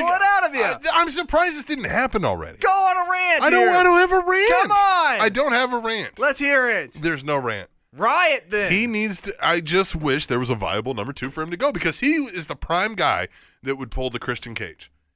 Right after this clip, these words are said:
Speaker 2: He could go to a number two, be their world heavyweight champion, and be like, "This is why you fucked up." Same thing Drew McIntyre should be doing, but T N A sucks.
Speaker 1: Mm-hmm.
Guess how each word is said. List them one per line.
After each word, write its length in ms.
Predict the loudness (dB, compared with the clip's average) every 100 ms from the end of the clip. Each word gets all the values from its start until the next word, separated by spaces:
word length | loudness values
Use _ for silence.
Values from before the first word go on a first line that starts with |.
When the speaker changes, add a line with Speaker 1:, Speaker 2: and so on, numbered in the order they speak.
| _ _ -10
Speaker 2:
He 120 | -6
could 220 | -6 -4
go 180 | 0 2
to 100 | 2
a 40 |
number 200 | 2 -2
two, 340 | -4 -6 -6 -8 _ _ -6
be 160 | -2
their 200 | 0 -2
world 360 | 0 2 2 2
heavyweight 400 | 2 2 0 0
champion, 500 | -2 -2 -2 -6 -8 -14 _ _ _ _
and 100 | -6
be 100 | 0
like, 280 | 2 2 0 _ _
"This 180 | -8 -6
is 100 | -4
why 140 | -2 -2
you 120 | -4
fucked 360 | -4 -4 -4 -12
up." 160 | -14 _ _ _ _ -12
Same 240 | -10 -6
thing 160 | -6 -6
Drew 160 | -4
McIntyre 480 | -2 -2 -2 -2 -2
should 160 | -4 -8
be 60 |
doing, 220 | -6 -6 -6
but 140 | -10
T 180 | -6 -4
N 60 |
A 140 | -4 -6
sucks. 640 | -8 -2 0 0 -6 -20 -20 _ _
Speaker 1:
Mm-hmm. 280 | -20 -20